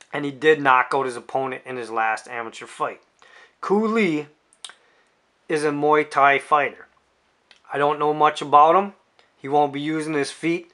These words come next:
in this fight. I know that much. So if Marcus Morris does get him in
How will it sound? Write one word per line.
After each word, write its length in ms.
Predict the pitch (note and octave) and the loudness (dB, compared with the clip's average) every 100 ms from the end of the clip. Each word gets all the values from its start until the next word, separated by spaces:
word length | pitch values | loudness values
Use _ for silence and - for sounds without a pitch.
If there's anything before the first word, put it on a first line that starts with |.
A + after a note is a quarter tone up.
| _ _ _ _ - | _ _ _ _ -8
in 100 | D3 | -4
this 160 | F3 | -4
fight. 360 | - C3 C3 C#3 - | -4 -2 -2 -4 -10
I 120 | C3 | -8
know 180 | C#3 D3 | -2 4
that 280 | D3+ D3+ A2+ | 6 4 0
much. 180 | - | -16
So 260 | - - C#3+ | -12 -4 -2
if 80 | C3+ | 2
Marcus 440 | D3 D#3 E3+ E3 | 4 4 0 -4
Morris 300 | E3 D#3+ D#3 | 2 4 2
does 380 | - D3+ F3 F3 | 2 4 4 4
get 180 | D#3+ E3+ | 0 0
him 120 | E3+ | 2
in 240 | E3+ E3+ | 0 -2